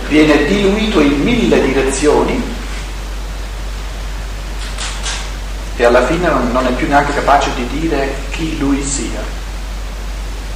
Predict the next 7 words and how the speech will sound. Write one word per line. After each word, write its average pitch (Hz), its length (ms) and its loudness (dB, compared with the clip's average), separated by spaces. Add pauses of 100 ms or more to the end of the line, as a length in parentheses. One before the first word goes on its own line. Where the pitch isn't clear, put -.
(1400)
La 117 80 0
domanda 123 420 4
del 123 200 2
karma 127 540 4
è 110 120 0
la 110 80 0
domanda: 117 760 2